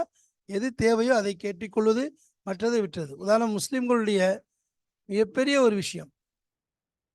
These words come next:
பாவங்களில் மிக ஒரு பெரிய பாவம் என்பதாக வந்திருக்குதுன்னா, ஒருத்தர் என்ன செய்றாரு? ஒரு கேள்வியை கேட்கிறார்,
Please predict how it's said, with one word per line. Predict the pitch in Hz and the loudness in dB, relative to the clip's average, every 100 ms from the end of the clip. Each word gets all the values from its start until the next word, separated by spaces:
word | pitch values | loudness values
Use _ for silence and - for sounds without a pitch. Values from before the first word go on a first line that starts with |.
| _ _ _ _ _ _ _ _ _ 196 | _ _ _ _ _ _ _ _ _ -2
பாவங்களில் | 185 220 220 202 220 311 359 _ _ _ 208 | 2 2 2 0 0 -2 -8 _ _ _ -6
மிக | 196 247 | 2 4
ஒரு | 220 185 | 4 4
பெரிய | 214 262 285 | 0 2 0
பாவம் | 254 220 220 | 2 2 2
என்பதாக | 208 196 190 185 180 | -2 -4 -2 -2 -4
வந்திருக்குதுன்னா, | 180 196 190 190 190 247 320 _ _ _ _ _ - | -6 -8 -6 -6 -2 -4 -6 _ _ _ _ _ -2
ஒருத்தர் | 208 226 247 233 | 0 2 2 0
என்ன | 220 | 0
செய்றாரு? | 208 233 233 330 370 _ _ _ _ 196 | 2 4 4 0 -4 _ _ _ _ -6
ஒரு | 196 | -6
கேள்வியை | - 202 214 208 | -2 -2 2 0
கேட்கிறார், | 180 190 180 175 | 0 -6 -4 -6